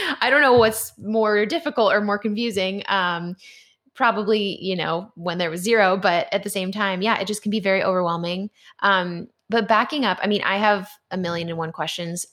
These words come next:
about just the beginning, 'cause there's a lot of people that, you know, D M me or email us who are just like, "I have an idea for," and it may not necessarily be a food product, but,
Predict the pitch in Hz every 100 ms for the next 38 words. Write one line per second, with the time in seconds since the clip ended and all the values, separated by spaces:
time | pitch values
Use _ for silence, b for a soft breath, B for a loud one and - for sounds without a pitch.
0 | - 160 160 156 - 170 - - _ _
1 | _ - 175 185 196 170 165 180 240 240
2 | 202 B B B 220 226 220 226 226 220
3 | 214 180 170 165 - 180 156 151 - _
4 | _ _ _ - - 226 233 214 208 196
5 | 190 190 185 202 190 185 180 180 - 202
6 | 185 180 185 180 170 - B B B -
7 | 190 196 208 202 180 175 175 180 _ _
8 | _ 208 190 175 180 175 180 185 170 -
9 | 240 233 277 285 262 185 190 185 175 165
10 | 165 165 160 185 - 156 - - - -
11 | 185 -